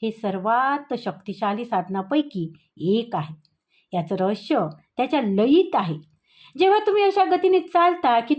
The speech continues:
तुमच्या हृदयाचे ठोके थोडे वाढतात, पण तुम्हाला धाप लागत नाही, तेव्हा तुम्ही तुमचं हृदय व रक्तवाहिन्यासंबंधी प्रणालीला, म्हणजेच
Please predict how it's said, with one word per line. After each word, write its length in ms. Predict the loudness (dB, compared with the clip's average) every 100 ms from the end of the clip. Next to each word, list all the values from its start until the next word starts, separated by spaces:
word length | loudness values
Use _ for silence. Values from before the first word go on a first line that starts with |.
| -2
तुमच्या 500 | -2 -2 0 2 4
हृदयाचे 600 | 2 4 2 2 -4 0
ठोके 560 | 0 0 0 -2 -2 -12 -20 _
थोडे 480 | -2 2 2 2 2
वाढतात, 680 | 0 2 2 2 0 0 -2 -6 _ _ -4
पण 220 | -2 -2 -6
तुम्हाला 420 | -6 -4 -2 -4
धाप 640 | -6 -12 -4 0 0 0
लागत 400 | 0 0 -2 -10
नाही, 100 | -14 -20 _ _ _ -8
तेव्हा 240 | -4 -4
तुम्ही 580 | -6 -6 -2 0 -2 -6 -18 _ -6
तुमचं 340 | -2 -2 -2 -2 0
हृदय 340 | -2 0 -2 -4 -8 -4
व 80 |
रक्तवाहिन्यासंबंधी 1400 | 0 0 -4 -8 -4 0 0 0 -2 -2 0 0 0 -2 -6 -12 _ -20 -6
प्रणालीला, 640 | -2 0 0 0 0 -2
म्हणजेच 840 | 0 -2 -2 -2 0 2 0 -2